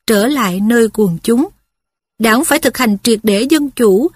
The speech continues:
mà trước hết dân chủ trong nội bộ đảng. Để phát huy được mọi khả năng trí tuệ sáng tạo của quần chúng, lãnh đạo nhưng phải chống bao biện, làm thay, phải thông qua chính quyền nhà nước của dân, do dân và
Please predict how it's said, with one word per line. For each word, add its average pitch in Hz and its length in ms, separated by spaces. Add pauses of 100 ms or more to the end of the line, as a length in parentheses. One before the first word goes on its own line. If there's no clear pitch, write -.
(120)
mà 220 160
trước 302 240
hết 370 200
dân 277 220
chủ 226 280
trong 233 300
nội 196 200
bộ 196 200
đảng. 196 320 (1500)
Để 226 120
phát 392 240
huy 320 140
được 233 200
mọi 214 200
khả 247 140
năng 294 240
trí 339 220
tuệ 269 260
sáng 302 400
tạo 202 220
của 262 140
quần 247 300
chúng, 277 260 (300)
lãnh 233 320
đạo 208 420
nhưng 262 180
phải 214 160
chống 254 220 (100)
bao 294 200
biện, 214 360 (220)
làm 247 280
thay, 311 320 (520)
phải 233 140
thông 247 260
qua 247 180
chính 285 240
quyền 226 220
nhà 196 140
nước 226 300
của 226 100
dân, 254 340 (200)
do 285 220
dân 262 400
và 220 80